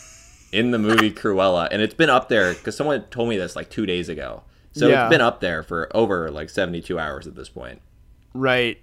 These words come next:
Speaker 2: Dude, I'm looking at it right now. It's there.
Speaker 1: Yeah.
Speaker 2: Buddy the Airbot, Airbud dog. Dude, this
Speaker 1: Yeah,
Speaker 2: is
Speaker 1: which
Speaker 2: crazy. How did they get away? <laughs>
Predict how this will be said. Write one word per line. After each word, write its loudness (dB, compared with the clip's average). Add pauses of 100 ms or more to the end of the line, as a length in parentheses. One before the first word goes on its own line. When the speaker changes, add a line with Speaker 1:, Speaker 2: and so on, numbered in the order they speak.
(380)
Speaker 2:
Dude, 4
I'm 2
looking 0
at 4
it 0
right 2
now. 4
It's -4
there. 0 (320)
Speaker 1:
Yeah. 2 (120)
Speaker 2:
Buddy 2
the -2
Airbot, 2 (160)
Airbud -2
dog. -4 (600)
Dude, 0
this 0
Speaker 1:
Yeah, 2
Speaker 2:
is -4
Speaker 1:
which 0
Speaker 2:
crazy. -4 (380)
How 0
did 0
they 4
get 6
away? 4 (760)
<laughs> -12